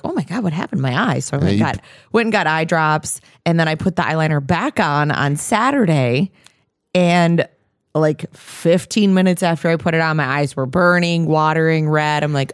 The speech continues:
Speaker 1: "Oh, it's the eyeliner."
Speaker 2: And then even still Sunday morning, it looked like you had, like, a little bit of a
Speaker 1: And it hurt.
Speaker 2: Like, yeah.
Speaker 1: It was, they were red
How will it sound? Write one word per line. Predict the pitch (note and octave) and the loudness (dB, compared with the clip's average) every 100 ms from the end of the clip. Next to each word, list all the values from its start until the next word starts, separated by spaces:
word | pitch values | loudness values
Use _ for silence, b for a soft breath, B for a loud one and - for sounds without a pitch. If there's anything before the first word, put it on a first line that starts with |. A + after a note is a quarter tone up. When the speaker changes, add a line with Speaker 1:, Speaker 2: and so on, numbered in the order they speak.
| - | -4
Speaker 1:
"Oh, | C3+ C3 A#2+ G#2+ A#2+ | -2 0 0 -2 -6
it's | - | -8
the | A#2 | -6
eyeliner." | G#2 F2+ D#2+ - - - A#2+ | -6 -6 -8 -10 -14 -6 -2
Speaker 2:
And | C#3 | 0
then | C#3 | 2
even | A#2+ C3 A2 | 2 4 2
still | F2 - A2+ F#2+ | 0 2 2 2
Sunday | - G2 F#2 E2 | 0 0 2 0
morning, | E2+ F#2 F2+ C#2+ | 2 0 0 -2
it | A#1 | -4
looked | E2+ D#2+ | -2 -2
like | C#2 D2+ | -2 0
you | |
had, | C#2 | 0
like, | B1+ C2+ | 0 -2
a | B1+ | 0
little | C2 D#2 D2+ | 0 0 0
bit | D2+ | 0
of | B1+ | 0
a | B1 G1+ G1+ _ - | -2 -4 -6 _ 0
Speaker 1:
And | F#3 | 2
it | G#3+ | 2
hurt. | - G3+ D#4 - | 0 0 2 0
Speaker 2:
Like, | D2+ E2+ | 0 0
yeah. | F2 G#2 B1 - | 0 0 -4 0
Speaker 1:
It | G3 | 2
was, | G3+ E3+ | 2 2
they | F#3 | 2
were | F3+ D#3+ | 2 2
red | D#3+ D#3+ E3 F3+ | 0 0 0 0